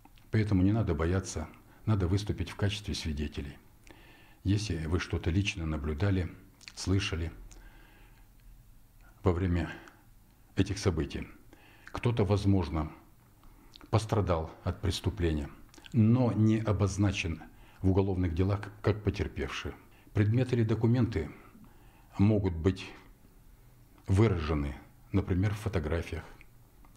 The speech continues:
в киносъёмке, в аудио-видеозаписи. Если речь идёт об объектах предпринимательства, надо полагать, там прошли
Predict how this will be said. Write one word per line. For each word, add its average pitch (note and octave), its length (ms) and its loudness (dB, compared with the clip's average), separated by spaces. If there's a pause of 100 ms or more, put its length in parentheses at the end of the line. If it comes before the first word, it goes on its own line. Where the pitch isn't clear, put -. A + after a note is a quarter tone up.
(120)
в - 100 -12
киносъёмке, F2 800 0 (840)
в F2+ 120 2
аудио-видеозаписи. D#2+ 1700 -2 (960)
Если G#2+ 300 2
речь G#2+ 240 0
идёт G#2 280 2
об F#2 140 0
объектах G#2 540 -2
предпринимательства, G2+ 1040 0 (880)
надо F2+ 220 2
полагать, E2+ 500 -2
там D#2 320 -4 (800)
прошли F2+ 640 -2